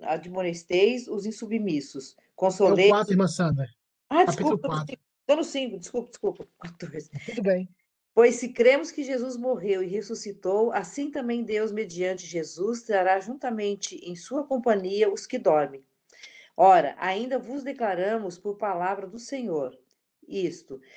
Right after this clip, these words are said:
Speaker 1: nós, os vivos, o que ficarmos até a vinda do Senhor, de modo algum precederemos os que dormem. Porquanto o Senhor mesmo, dada a sua palavra de ordem, ouvida a voz do arcanjo e ressoada a trombeta de Deus,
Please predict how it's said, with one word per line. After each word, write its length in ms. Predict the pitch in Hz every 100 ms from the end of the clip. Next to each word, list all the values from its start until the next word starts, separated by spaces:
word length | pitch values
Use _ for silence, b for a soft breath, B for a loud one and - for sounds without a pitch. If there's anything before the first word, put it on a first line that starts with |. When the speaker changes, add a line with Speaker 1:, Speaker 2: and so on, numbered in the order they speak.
| b
Speaker 1:
nós, 440 | - 170 190 240 214
os 160 | 185
vivos, 500 | 135 165 202 214 240
o 140 | - 180
que 180 | - 226
ficarmos 680 | - 233 - 160 170 202 202
até 400 | 175 170 226 285
a 60 |
vinda 300 | 233 233 226
do 80 | 196
Senhor, 540 | 190 196 151 160 202 202
de 140 | 185
modo 420 | 190 190 254 277
algum 340 | 254 185 226 247
precederemos 1040 | - 277 277 285 220 175 185 226 240 247
os 180 | 240 -
que 100 | 302
dormem. 460 | 220 175 156 143 _ _ B B B -
Porquanto 560 | 190 185 180 254 285
o 40 | 254
Senhor 440 | - 214 208 254
mesmo, 420 | 247 180 165 151
dada 300 | 143 175 185
a 20 | 180
sua 180 | 196
palavra 440 | 190 180 165 202 240
de 120 | 226
ordem, 480 | 202 185 196 196 208
ouvida 500 | - 160 143 214 240
a 220 | 240 - 165
voz 240 | 190 180
do 80 | 185
arcanjo 640 | 175 - 165 180 196 220 -
e 80 |
ressoada 680 | 165 202 247 - 202 190 190
a 160 | - 180
trombeta 580 | 180 165 147 180 202 196
de 140 | 147
Deus, 460 | 147 170 220 -